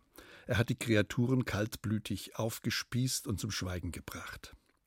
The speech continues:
Jean-Henri Fabre dagegen ist ihnen im südfranzösischen Sommer stundenlang auf dem Bauch nachgerobbt, um sie zu erforschen, und hat dabei nie ein Wesen unsittlich berührt.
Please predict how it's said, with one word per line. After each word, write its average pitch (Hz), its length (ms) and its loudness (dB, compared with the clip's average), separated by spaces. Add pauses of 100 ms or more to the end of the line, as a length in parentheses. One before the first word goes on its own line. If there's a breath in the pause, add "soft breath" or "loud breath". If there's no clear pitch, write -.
(960 soft breath)
Jean-Henri 117 580 6
Fabre 127 520 6
dagegen 127 500 4
ist 120 220 -4
ihnen 113 240 4
im 101 120 4
südfranzösischen 113 920 2
Sommer 110 400 4
stundenlang 113 800 6
auf 107 220 -4
dem 90 180 0
Bauch 95 480 0
nachgerobbt, 104 1000 2
um 107 160 2
sie 98 180 0
zu - 160 -2
erforschen, 110 680 0 (440 loud breath)
und - 200 2
hat 117 120 2
dabei 104 300 4
nie 107 300 2
ein 95 240 2
Wesen 98 400 0
unsittlich 98 720 0
berührt. 87 560 -6